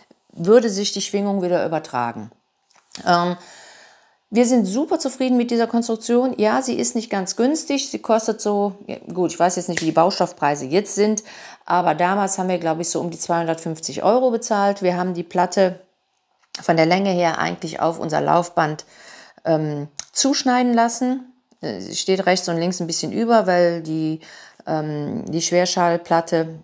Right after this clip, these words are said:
die Schaumstoffplatte, die hat, ich glaub, einen Meter Breite. Wir wollten da auch nichts schneiden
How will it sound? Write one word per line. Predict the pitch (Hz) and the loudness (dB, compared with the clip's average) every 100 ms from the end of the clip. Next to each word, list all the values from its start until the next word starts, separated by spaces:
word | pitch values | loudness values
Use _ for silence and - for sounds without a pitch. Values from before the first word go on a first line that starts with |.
| - | -14
die | |
Schaumstoffplatte, | 156 165 160 165 156 156 151 160 | -8 -6 -4 -6 -4 -4 -4 -4
die | 151 151 156 156 - | -4 -2 -4 -6 -10
hat, | 151 - - - - | -8 -6 -8 -8 -10
ich | - | -12
glaub, | - 160 | -4 -2
einen | 160 | 0
Meter | 160 165 147 | 0 0 0
Breite. | 151 180 240 214 185 | 2 2 2 0 0
Wir | 156 | 2
wollten | 165 170 | 0 0
da | 151 | -2
auch | 117 | -2
nichts | 135 - | -4 -6
schneiden | 196 196 196 196 | -2 0 0 -4